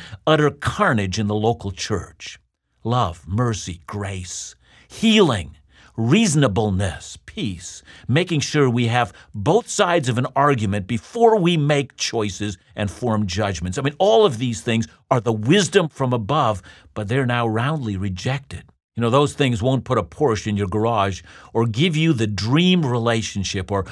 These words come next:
or make you the prime minister, won't make you a published author or the person best known in, in your field or the person with a perfect marriage or whatever it is that you want.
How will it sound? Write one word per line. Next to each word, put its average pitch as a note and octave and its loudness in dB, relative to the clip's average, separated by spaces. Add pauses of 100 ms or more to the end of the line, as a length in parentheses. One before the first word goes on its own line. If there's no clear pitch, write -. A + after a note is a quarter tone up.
(100)
or B2 4
make F3+ 4
you F#3+ 4
the - 4
prime F3 0
minister, G#2 -2 (340)
won't A#2+ -2
make C3 0
you A2 0
a G2 -2
published A2+ -4
author G#2+ 0
or G2 -2
the F#2+ -6
person B2 -2
best B2 -2
known C#3 4
in, A#2 0 (140)
in B2+ 0
your D3+ 4
field G2 -4 (460)
or G#2 -6
the G2 -6
person B2 -2
with A2 0
a G2 -2
perfect G#2 -6
marriage F#2+ -2
or B2 4
whatever C4 4
it G#2+ 0
is F#2 -4
that F2+ -10
you F#2+ -6
want. E2 -10